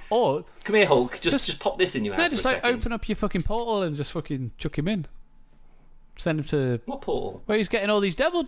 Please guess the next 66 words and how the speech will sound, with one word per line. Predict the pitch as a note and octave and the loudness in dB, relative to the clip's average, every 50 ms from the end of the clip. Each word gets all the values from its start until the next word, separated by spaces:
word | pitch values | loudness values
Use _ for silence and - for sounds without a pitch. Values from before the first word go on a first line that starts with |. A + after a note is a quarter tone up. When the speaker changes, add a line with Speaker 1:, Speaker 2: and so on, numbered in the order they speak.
| D4 B3+ | 2 0
Speaker 1:
dogs | G3+ - | 4 4
Speaker 2:
got | A3 G3+ | 2 2
Speaker 1:
from. | F3+ D#3 C#3 A#2+ G#2 - - - - _ - - - _ - - - - _ _ _ - - - _ _ - - _ _ _ _ - - - - - - - | 4 2 0 0 -4 -10 -18 -20 -20 _ -20 -20 -20 _ -20 -20 -20 -20 _ _ _ -20 -20 -20 _ _ -20 -20 _ _ _ _ -20 -20 -20 -20 -20 -16 -8
Speaker 2:
Hell, | - - E3+ A#3 F4+ E4 - | 2 4 4 4 4 2 0
presumably. | - - A#2+ C3 F3 - - G#4+ | -2 -2 2 2 4 4 4 4
Speaker 1:
Yes, | A4+ - - B3+ | 6 4 4 4
that's | D4 C#4+ - | 2 2 2
what | C#4+ C#4 D4+ | 2 2 2
I | G4 | 2
mean. | F4+ - | 0 0
Pop | - - B3 A#3+ - | 0 0 0 2 2
him | A#3 G#3 | 0 0
in. | B3+ D4 E4+ E4+ A3+ - - - - - - - - - - - - - - - - - | -2 -2 -2 -4 -6 -8 -10 -20 -20 -16 -16 -16 -16 -16 -20 -20 -20 -20 -20 -20 -16 -4
He | - A3+ | -2 -2
can | - A3+ A3 | 0 2 2
go | G#3+ | 2
live | G3+ F#3+ F#3+ E3+ D#3 | 4 4 2 2 2
there | G#3+ C#4+ D#4 C4 | 2 2 2 2
then. | C#3 D3 A3 D4 C#4 - - - - _ - - - - - _ - - - _ _ - - - F#3+ G3+ - - | 2 2 2 0 -4 -8 -18 -20 -20 _ -20 -20 -20 -20 -20 _ -20 -20 -20 _ _ -20 -12 -10 -10 -10 -4 0
Speaker 2:
Oh, | G3 A#3+ A3 F3 A#2+ | 4 4 4 4 2
do | - - | 0 -2
you | |
mean | E3+ E3+ E3 | 0 0 0
drop | E3 D#3+ E3 - | 0 -2 -2 0
the | - | -2
statue | - - G3+ G3+ G3+ G#3 | 0 0 0 0 2 2
Speaker 1:
Yeah, | A3+ G#3+ | 4 4
Speaker 2:
in | |
Speaker 1:
yeah, | G3+ G3+ | 4 4
Speaker 2:
there? | F#3+ G3 | 2 2
Speaker 1:
yeah. | F#3+ D#3+ C#3 - - - - - - - - - - - - - - - - - - - - - - - | 2 0 -2 -4 -10 -16 -16 -18 -20 -20 -20 -20 -20 -20 -20 -20 -20 -20 -20 -20 -20 -20 -20 -20 -12 -6
Speaker 2:
Oh, | - A#3+ | -4 -4
but | G#3+ G#3 A3 G#3+ | -2 0 0 4
that | G#3 F#3+ F3+ F3 | 4 4 4 4
means | E3+ E3 D#3+ D3 B2+ - | 0 -4 -2 -2 -2 -2
that | - C#3+ | -2 -2
you'd | C#3 C3+ B2 | -4 0 2
have | C3+ B2 - | 2 0 0
to | C3+ | -2
trust | - - C3+ A#2+ - B2+ | -6 -6 -6 -6 -2 -2
all | A2+ | -2
those | G#2 G#2+ G#2 F#2+ | 0 0 -2 0
devil | - A2+ G#2 G2+ | 0 -2 -2 0
dogs | F#2 G2+ F#2+ F#2+ - | -2 -4 -4 -4 -4
not | A2 F2 - | -8 -8 -8
to | - - | -6 -6
smash | - - A2 F#2+ - - | -4 -4 -4 -4 -4 -4
that | G2+ F2 - - | -6 -8 -6 -6
thing | G2 F#2+ F#2 | -6 -6 -6
or | F2+ | -6
chew | - - G#2+ F#2+ | -4 -2 0 0
on | F2+ F#2 | 0 -2
it | F#2 - | -6 -8
straight | - - - G#2+ F#2 F2 | -8 -6 -2 -2 -2 -2
away. | F2+ F2+ F2+ F2 | -4 -6 -4 -2
Speaker 1:
That, | B2 A#2+ | -2 0
what | B2 B2 C3 B2 | 2 0 0 0
it | A#2 | 0
means | B2 C3 C3 A#2+ G#2+ G2+ | 0 2 0 0 0 -2
is | F2+ F2+ | -2 0
that's | G#2+ G#2 F#2 - - | 0 -2 -2 0 -2
where | G2+ | -2
we | F2+ F2+ F2+ | 0 -2 -2
meet | F2+ F#2 F2+ F2+ - - | -2 -2 -2 -4 -4 -4
Ghost | G2 G2 G2+ F#2+ - - | -2 -2 0 -2 -2 -2
Rider. | F2 E2 D#2+ D#2+ D#2+ D#2+ - | -2 -2 0 -2 -2 -4 -4